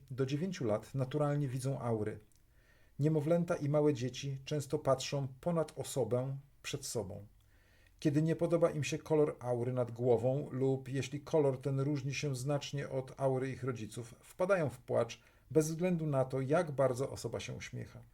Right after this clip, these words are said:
Dzieci mają znacznie czystsze i silniejsze aury niż większość dorosłych, którzy są zwykle całkowicie zniewoleni przez świat materialistyczny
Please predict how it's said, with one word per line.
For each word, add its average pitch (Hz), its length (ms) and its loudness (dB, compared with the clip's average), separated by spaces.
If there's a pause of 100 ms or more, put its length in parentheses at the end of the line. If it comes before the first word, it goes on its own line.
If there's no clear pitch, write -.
(160)
Dzieci 185 280 -2
mają 165 420 4
znacznie 156 440 -2
czystsze - 520 -6
i 139 120 -4
silniejsze 139 640 -2
aury 120 320 2
niż 127 180 -2
większość 131 360 -4
dorosłych, 117 640 0 (140)
którzy 135 280 -6
są 151 200 -2
zwykle 147 340 0
całkowicie 165 580 -2
zniewoleni 131 600 0
przez - 220 -10
świat 135 260 -2
materialistyczny 120 920 -4